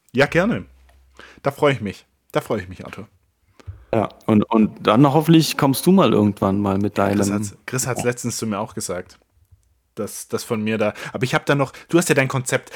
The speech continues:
Speaker 1: und das find ich ein bisschen, mm,
Speaker 2: Das
Speaker 1: das
Speaker 2: Thema
Speaker 1: ist
Speaker 2: ist bei dir schwer, oder?
Speaker 1: Ja,
Speaker 2: Ich hab mich
Speaker 1: ja.
Speaker 2: sowieso mal gefragt, wie du deine Bilder abspeicherst. Also, ich, äh,
Speaker 1: Gar
Speaker 2: mir da,
Speaker 1: nicht,
Speaker 2: glaub ich,
Speaker 1: also
Speaker 2: gar nicht
Speaker 1: alles.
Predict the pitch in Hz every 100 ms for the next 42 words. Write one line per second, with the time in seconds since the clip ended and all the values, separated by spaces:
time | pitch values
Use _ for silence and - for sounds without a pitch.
0 | - 127 131 190 190 139 160 - 127 120
1 | 117 - - - _ 135 131 131 - -
2 | 151 156 185 117 - 101 104 101 - 98
3 | 92 107 151 180 156 - 156 - 147 139
4 | 131 120 160 143 139 - 190 175 - -
5 | 143 147 _ _ _ _ _ 127 117 113
6 | 143 202 185 135 - - 101 - - -
7 | - - - - 117 123 117 - _ 117
8 | 107 - - - _ 123 135 127 120 117
9 | 113 113 135 139 120 - -